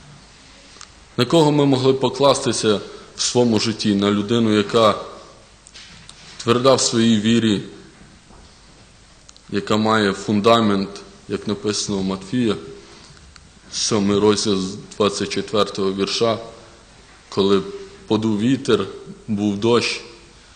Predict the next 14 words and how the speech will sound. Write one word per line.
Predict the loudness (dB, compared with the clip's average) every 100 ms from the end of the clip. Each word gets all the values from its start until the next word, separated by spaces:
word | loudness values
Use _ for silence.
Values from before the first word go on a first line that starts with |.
| -20 -8
людина, | -2 0 0
яка | 0 -2
построїла | -2 -6 2 2 4 2
фундамент, | 0 0 2 2 0 -4 -8 -16 -20 -20 -20 -20 -20 -20 -20 -20 -20 -20 -20 -20 -20 -20 -20 -20 -20 -12
построїла | -6 -4 0 2 2
з | -2 0
камня | 0 2 0 -2 -2
дім, | 0 0 0 -8 -20 -20 -20 -20 -20 -20 -18 -18 -18 -20 -14 -14 -12 -12 -12 -14 -10
дім | -2 0 4
вистояв. | 2 2 -4 -6 -6 -12 -20 -20 -20 -20 -20 -20 -20 -20 -16 -4
Вона | 0
пройшла | 0 -2 -2 0 0
ці | -2
іспитання | -4 -2 -4 0 0 0 -2